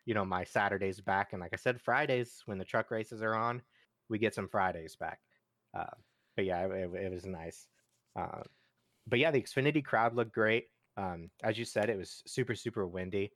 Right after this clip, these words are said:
Surprised it was, it was as cold as what you were saying. Um,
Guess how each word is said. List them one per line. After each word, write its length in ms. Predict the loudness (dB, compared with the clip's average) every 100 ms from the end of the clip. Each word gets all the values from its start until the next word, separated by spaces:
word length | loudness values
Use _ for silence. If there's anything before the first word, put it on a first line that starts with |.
| _
Surprised 520 | -4 0 2 2 4
it 60 | 4
was, 300 | 2 0 -2
it 60 | 0
was 160 | 0 0
as 100 | -4
cold 240 | -2 -2
as 100 | -2
what 160 | -2 -2
you 80 | -4
were 80 |
saying. 340 | -6 -8 -8 -10 -16 _ _ _ -10 -4
Um, 240 | -2 -2